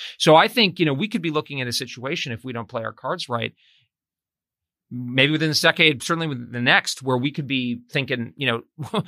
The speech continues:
<laughs> there are Chinese carrier battle groups in the Central Pacific and Southeast Asia that we're having to, and we don't have necessarily, I mean, they're in the Solomon Islands,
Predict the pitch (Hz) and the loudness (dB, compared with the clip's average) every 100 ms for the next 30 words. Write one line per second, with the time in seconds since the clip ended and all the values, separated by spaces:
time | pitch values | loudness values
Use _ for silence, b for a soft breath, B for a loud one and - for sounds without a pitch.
0 | - - 170 160 185 170 147 - 170 156 | -6 2 4 6 4 4 0 2 4 6
1 | 135 143 147 123 131 151 120 - 135 135 | 6 6 4 0 -4 -2 -2 -2 -4 -6
2 | 113 - 151 151 127 117 127 120 120 - | -6 -2 -2 -2 -4 -2 0 0 -2 -2
3 | 139 127 127 113 120 120 123 120 117 b | -2 0 -4 -4 -2 0 0 0 -6 b
4 | b 147 143 175 185 175 170 165 165 - | b 4 6 8 8 6 4 4 0 0
5 | 160 180 143 139 143 139 - 123 135 139 | 0 2 2 0 -2 -2 0 2 4 6
6 | 123 135 202 254 - | 6 4 2 -4 -10